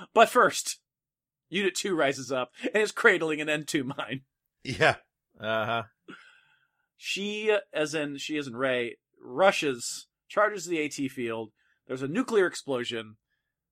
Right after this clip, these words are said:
Speaker 1: but surprise, surprise, it doesn't work.
Speaker 2: Yeah, she tries to, like, cram it through the
Speaker 3: Like
Speaker 2: A T field, and
Speaker 3: Uh-huh.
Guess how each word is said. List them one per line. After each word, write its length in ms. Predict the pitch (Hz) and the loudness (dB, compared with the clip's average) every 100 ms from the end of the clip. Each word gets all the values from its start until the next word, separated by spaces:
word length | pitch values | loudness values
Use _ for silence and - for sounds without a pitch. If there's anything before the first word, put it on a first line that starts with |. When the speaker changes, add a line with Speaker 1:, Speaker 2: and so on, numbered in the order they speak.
| _ - | _ -18
Speaker 1:
but 100 | 131 | -10
surprise, 300 | - 139 120 | 0 0 0
surprise, 260 | - 110 | -6 -8
it 40 | - | -8
doesn't 180 | 90 85 | -16 -16
work. 200 | - - - | -18 -18 -16
Speaker 2:
Yeah, 100 | 85 | -16
she 120 | - | -6
tries 200 | 143 135 131 | 0 0 0
to, 100 | 123 | -4
like, 160 | 107 | -4
cram 340 | - - 123 120 | -8 -4 -4 -4
it 100 | - | -8
through 160 | 117 | -6
the 60 | 117 | -2
Speaker 3:
Like 140 | 113 101 | -2 -4
Speaker 2:
A 20 | |
T 160 | 104 | -8
field, 380 | 107 92 87 87 | -10 -10 -12 -14
and 300 | 90 82 82 _ _ _ _ _ _ _ _ | -16 -20 -20 _ _ _ _ _ _ _ _
Speaker 3:
Uh-huh. 380 | 101 98 95 | -10 -8 -8